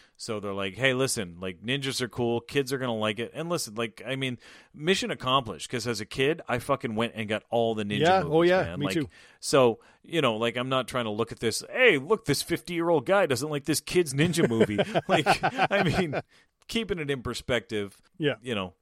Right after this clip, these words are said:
Speaker 1: we're making cheap movies. We're making them fast. We're making them in the
Speaker 2: Just
Speaker 1: Philippines.
Speaker 2: make, you know, made in a month
Speaker 1: Uh,
Speaker 2: for a million and a half.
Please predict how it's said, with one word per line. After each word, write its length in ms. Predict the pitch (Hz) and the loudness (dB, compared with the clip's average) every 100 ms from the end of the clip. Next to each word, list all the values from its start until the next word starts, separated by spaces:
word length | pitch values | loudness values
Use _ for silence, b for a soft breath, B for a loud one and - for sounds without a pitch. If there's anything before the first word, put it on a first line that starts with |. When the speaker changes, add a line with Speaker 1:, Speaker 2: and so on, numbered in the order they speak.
| _ | _
Speaker 1:
we're 140 | - 113 | -10 -4
making 320 | 139 143 139 | -2 -2 -4
cheap 260 | - 139 127 | -4 -4 -4
movies. 480 | 120 110 113 110 | -4 -2 -2 -4
We're 100 | 107 | -4
making 280 | 107 123 127 | -2 -2 -4
them 100 | 117 | -8
fast. 420 | - 104 101 95 | -4 -4 -4 -8
We're 100 | 101 | -8
making 260 | 101 120 147 | -4 -2 -4
them 100 | 123 | -8
in 60 | 110 | -8
the 60 | |
Speaker 2:
Just 120 | 120 | -6
Speaker 1:
Philippines. 280 | 107 104 147 | -6 -2 2
Speaker 2:
make, 280 | 151 151 147 | 2 2 0
you 120 | 151 | -2
know, 100 | 123 | 0
made 260 | 147 165 156 | 2 4 4
in 80 | 147 | 4
a 40 | |
month 360 | 143 147 143 98 | 2 4 2 0
Speaker 1:
Uh, 20 | |
Speaker 2:
for 100 | 147 | 0
a 60 | 139 | 2
million 300 | 139 135 131 | 2 2 0
and 80 | 127 | -2
a 60 | 120 | -4
half. 400 | 135 127 117 | -4 -4 -6